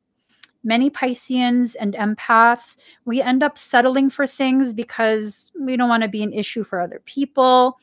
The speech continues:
We don't wanna be difficult. We've been conditioned to believe that everything's our fault, even if it's not, even if you weren't even involved, it's your fault because, I mean, I don't know.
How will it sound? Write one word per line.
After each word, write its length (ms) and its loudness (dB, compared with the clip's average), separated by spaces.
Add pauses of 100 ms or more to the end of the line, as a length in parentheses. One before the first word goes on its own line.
(340)
We 100 2
don't 140 6
wanna 160 6
be 140 -8
difficult. 920 4 (280)
We've 140 2
been 160 0
conditioned 800 0
to 100 -4
believe 600 -4
that 580 2 (1400)
everything's 480 2
our 160 6
fault, 500 6
even 240 -6
if 140 -8
it's 180 -14
not, 380 -2
even 240 -8
if 120 -12
you 120 -6
weren't 180 -4
even 160 -4
involved, 460 0
it's 160 -14
your 160 -10
fault 360 -2
because, 360 -12
I 160 -12
mean, 180 -14
I 80 -8
don't 160 -4
know. 340 0